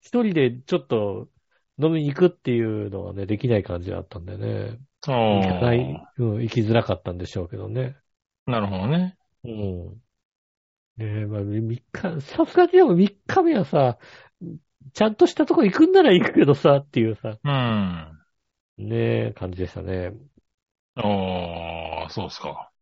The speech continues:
Speaker 1: だからやっぱ社長と行くとさ、やっぱりさ、ずっと苦笑いしなきゃいけないじゃないですか。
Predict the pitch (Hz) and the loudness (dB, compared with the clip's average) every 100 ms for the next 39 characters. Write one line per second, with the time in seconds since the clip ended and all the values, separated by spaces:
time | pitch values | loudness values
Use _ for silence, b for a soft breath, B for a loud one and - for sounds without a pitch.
0 | _ _ _ _ - 95 95 104 - - | _ _ _ _ -8 -4 -2 -2 -2 -2
1 | 113 185 190 190 185 175 165 - 165 156 | 2 6 8 6 6 4 4 0 -2 0
2 | 117 - 123 104 - 107 95 90 87 _ | -2 0 -2 0 0 0 0 -4 -10 _
3 | _ b b b - 113 135 165 185 165 | _ b b b -16 -10 -4 2 4 6
4 | 180 208 175 123 - 131 107 95 - 170 | 8 8 6 4 4 2 2 0 2 2
5 | 135 160 - 135 120 113 107 - - | 4 2 2 2 0 -4 -6 -4 -2